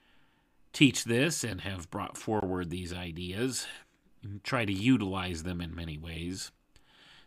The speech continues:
The dark occultists who run things in the world very much understand these concepts and use these concepts against the masses. So it's important that we understand what is their motivation, what are their tools,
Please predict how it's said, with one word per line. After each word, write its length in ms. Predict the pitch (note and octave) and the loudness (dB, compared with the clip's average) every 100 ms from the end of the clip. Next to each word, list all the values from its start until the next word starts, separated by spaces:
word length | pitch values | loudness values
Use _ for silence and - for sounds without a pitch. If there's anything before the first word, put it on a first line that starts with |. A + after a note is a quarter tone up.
| - | -2
The 100 | A2 | 2
dark 260 | A2 G2+ | 2 2
occultists 640 | G2+ - F#2 F2+ F2+ - - | -2 0 0 0 -2 -2 -2
who 160 | G2+ | -2
run 380 | E2 G#2 G#2 F2+ | 0 -2 -2 -2
things 340 | F#2 F2+ D#2+ | -4 -4 -4
in 60 | F2 | -6
the 80 | D#2 | -6
world 500 | D2+ E2 F2 F#2+ E2 | -4 -4 -2 -4 -6
very 260 | D#2+ E2+ | -6 -6
much 360 | E2+ F2+ E2+ - | -4 -6 -6 -8
understand 640 | - A#2 F#2+ - - F#2 E2+ | -4 -2 -2 -2 -2 -2 -2
these 200 | E2+ - | -6 -6
concepts 640 | - E2 D#2 - E2 - | -6 -6 -6 -6 -6 -6
and 220 | F2 D#2+ F2 | -8 -6 -2
use 280 | F2+ E2+ | -2 -2
these 240 | D#2 E2 D#2 | -4 -8 -8
concepts 640 | - E2 - - D#2+ - | -10 -10 -10 -10 -10 -10
against 640 | E2+ D#2+ F2+ E2+ E2+ - - | -12 -8 -6 -6 -6 -10 -14
the 120 | C2 E2+ | -12 -10
masses. 600 | E2 D#2 - E2+ E2 F2 _ - - - - - - | -10 -10 -10 -10 -10 -14 _ -20 -20 -20 -20 -20 0
So 160 | B2 | 6
it's 120 | A#2+ | 6
important 360 | C3+ A#2 B2+ A2+ | 6 4 2 2
that 120 | A2+ | 0
we 120 | A#2 | 0
understand 600 | A#2+ A2+ - A2 G2+ F#2+ F#2 - - | 0 0 0 0 0 -2 -6 -14 -16
what 320 | F#2+ F#2 G#2 | -6 0 0
is 100 | A2 | 0
their 160 | G2+ G2 | 0 0
motivation, 760 | G2 F#2 D#2 E2+ - F2 E2 D#2 _ | 0 -2 -2 -4 -4 -6 -6 -10 _
what 220 | - F2+ | -8 -4
are 80 | E2+ | -4
their 180 | D2+ D#2 | -6 -8
tools, 640 | D2+ A#2 G2+ G2+ F#2 F2+ | -6 -2 0 0 0 -2